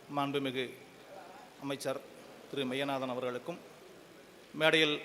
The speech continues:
அமர்ந்திருக்கக்கூடிய ஆளுமைகளுக்கும், அரங்கை நிறைத்து கொண்டிருக்கிற என் நண்பர்களுக்கும், இலக்கிய அன்பர்களுக்கும் என் இனிய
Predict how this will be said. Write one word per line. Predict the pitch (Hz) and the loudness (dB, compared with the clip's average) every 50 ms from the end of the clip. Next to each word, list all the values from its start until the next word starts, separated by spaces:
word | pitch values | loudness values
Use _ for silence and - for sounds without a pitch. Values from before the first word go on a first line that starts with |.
| - - - - - | -6 -12 -14 -6 -2
அமர்ந்திருக்கக்கூடிய | 165 160 160 156 139 147 143 139 113 135 135 139 135 127 123 - - - - - - - - - - - - - - - - - - | 2 4 4 4 2 0 -2 -2 -2 -2 0 2 4 4 2 2 -2 -8 -16 -18 -18 -18 -18 -20 -18 -18 -20 -20 -20 -20 -10 2 8
ஆளுமைகளுக்கும், | 143 156 156 165 160 156 143 135 139 - - 175 185 - - - - - - - - - - - - - - - - | 8 10 10 8 6 4 4 2 2 0 -4 -6 -8 -8 -12 -16 -18 -18 -20 -20 -20 -20 -20 -20 -20 -20 -20 -4 0
அரங்கை | 135 151 175 180 180 170 165 160 - - - - - - 156 | 6 8 8 10 12 12 10 10 8 2 -6 -10 -10 -4 0
நிறைத்து | 160 170 175 165 131 170 | 2 2 2 2 0 0
கொண்டிருக்கிற | - 156 156 131 143 143 143 143 139 131 123 - - - - - | 0 0 0 2 0 0 0 0 0 0 0 -2 -6 -10 -6 -4
என் | 160 160 156 | 0 0 2
நண்பர்களுக்கும், | 151 165 165 175 170 160 147 143 143 - 160 160 160 160 - - - - - - - - - - - | 0 2 4 4 6 6 6 4 2 0 -2 -4 -4 -6 -10 -14 -18 -20 -20 -20 -18 -18 -18 -10 -2
இலக்கிய | - 170 185 180 - 170 170 | 4 6 6 6 6 4 4
அன்பர்களுக்கும் | 156 156 151 151 151 147 135 - - 151 147 151 151 - - - | 4 4 2 2 2 2 0 0 -2 -6 -8 -8 -10 -12 -10 -8
என் | 156 151 | -6 -4
இனிய | 147 143 147 156 143 143 139 139 | -4 -2 -2 0 0 2 0 0